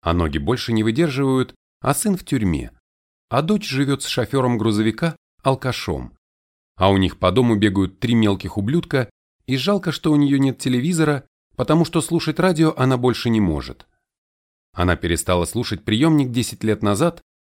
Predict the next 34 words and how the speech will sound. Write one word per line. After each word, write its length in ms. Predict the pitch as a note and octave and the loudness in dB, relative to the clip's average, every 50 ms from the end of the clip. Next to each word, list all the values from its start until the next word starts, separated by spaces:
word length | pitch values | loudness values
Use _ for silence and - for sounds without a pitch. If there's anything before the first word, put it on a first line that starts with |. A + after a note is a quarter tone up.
| _ _ _ | _ _ _
потому 260 | - D3+ G3+ G#3+ A3+ | 0 2 4 4 4
что 160 | G#3+ - F#3 F3 | 2 4 4 6
не 100 | E3 D#3+ | 6 6
могла 300 | D#3 D3+ C#3+ D3+ C#3+ C3 | 4 4 4 4 4 4
в 60 | C3 | 4
нем 160 | C3+ B2+ B2 | 4 4 4
найти 300 | A#2+ A#2+ B2 - - F3 | 4 2 0 0 0 2
ни 120 | E3 D#3 | 2 4
одной 300 | D3 C3+ A#2+ B2 B2+ A#2+ | 2 2 0 0 0 0
программы. 600 | - A2 A2+ G#2 F2+ E2+ D#2 C#2 C2 B1+ B1 - - _ _ _ _ _ _ _ _ _ _ _ _ _ | 0 0 -2 -2 0 -2 -2 -4 -4 -8 -12 -14 -18 _ _ _ _ _ _ _ _ _ _ _ _ _
Там 180 | - A3 G#3+ F#3 | 0 0 0 0
теперь 280 | - F3+ - E3+ D#3+ C3+ | 0 0 0 0 0 0
сплошь 340 | - - D#3 D#3 C#3+ - | 0 0 2 2 2 2
музыка 400 | - D3+ F3 F#3 D#3 D#3+ - D#3+ | 2 2 2 2 2 0 2 4
и 80 | D#3 D3+ | 4 6
новости. 560 | D3+ F3 F3+ B2+ F2+ - - - C#2 - - _ _ _ _ _ _ _ _ _ _ | 6 4 4 2 0 -4 -4 -8 -10 -10 -12 _ _ _ _ _ _ _ _ _ _
А 140 | - F#2 G#2 | -2 0 2
я 160 | A#2+ D3+ E3+ | 2 4 2
не 120 | F3+ F3+ F3 | 2 2 2
люблю 280 | F#3+ F#3 F3 G3+ G#3 | 2 2 2 2 2
музыку 480 | D#3 A2 G2+ D#2+ D#2 D2 - - - - _ _ _ _ _ _ _ | 4 2 2 0 -2 -6 -8 -10 -12 -12 _ _ _ _ _ _ _
и 100 | G#2 G#2+ | 2 4
не 140 | A2+ A#2+ - | 4 4 4
понимаю 440 | - B2+ B2 B2 A#2+ B2 B2+ B2+ B2+ | 2 2 2 4 4 4 4 4 2
новостей. 640 | B2+ B2 C3 B2+ - - F3+ D#3 G#2+ E2 - _ _ _ _ _ _ _ _ _ _ _ _ | 2 0 0 -2 -2 -4 -4 -6 -6 -6 -12 _ _ _ _ _ _ _ _ _ _ _ _
И 80 | A2+ | 0
ей 280 | A#2 C3 C3 C#3 D#3 D#3 | 0 2 2 2 2 0
плевать, 680 | - _ C#3+ D3+ D#3+ D#3 D#3+ E3 C3+ C2+ - - - - _ _ _ _ _ _ _ | 0 _ 0 0 2 2 2 0 0 -2 -6 -12 -18 -20 _ _ _ _ _ _ _
жив 340 | - G2+ A2+ F3+ G#3+ G#3 - - | -2 0 2 2 0 0 -2 -2
этот 240 | B2 A2+ - F#2 A#2+ | -2 -2 -2 -2 -2
распроклятый 640 | A2 G#2 - - A#2 A2+ - B2 A#2 G#2 - G2 | -2 -2 -2 -2 -4 -2 -2 -2 -2 -2 -2 -4
китаец 600 | F2+ - - - - G2+ D#2 C2+ C#2 - - - _ _ _ _ _ _ | -4 -6 -8 -4 -4 -4 -4 -4 -6 -10 -12 -16 _ _ _ _ _ _
или 200 | D#3+ D#3 D#3+ E3+ | -4 0 2 2
нет. 420 | E3 D#3 A#2+ - G2 - - - | 2 2 0 -2 -4 -10 -16 -20